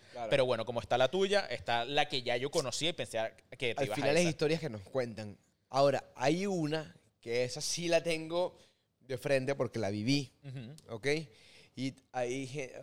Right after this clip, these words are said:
Speaker 1: a mí no me gusta meterme con el tema de la política, pero esto
Speaker 2: No,
Speaker 1: es un
Speaker 2: no.
Speaker 1: podcast que lo creamos para hablar lo que nos saliera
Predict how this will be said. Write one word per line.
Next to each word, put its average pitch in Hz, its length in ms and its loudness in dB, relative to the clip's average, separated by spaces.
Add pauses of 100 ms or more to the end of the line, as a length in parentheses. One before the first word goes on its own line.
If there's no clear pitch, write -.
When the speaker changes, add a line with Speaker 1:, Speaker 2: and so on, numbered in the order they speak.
(160)
Speaker 1:
a 139 80 -10
mí 147 60 -6
no 165 60 -8
me 160 60 -4
gusta 131 200 -2
meterme 120 320 -6
con 104 180 -8
el 90 80 -10
tema 117 220 -8
de 123 60 -4
la 113 100 -4
política, 127 600 -4 (280)
pero 170 460 2 (160)
esto 131 200 -4
Speaker 2:
No, 156 60 2
Speaker 1:
es 151 40 0
un - 20 -
Speaker 2:
no. 147 40 -4
Speaker 1:
podcast 160 260 6
que 170 60 6
lo 151 100 4
creamos 151 360 4
para 135 180 4
hablar 135 380 2
lo 131 140 -4
que 117 80 -6
nos 113 120 -6 (180)
saliera 127 840 -2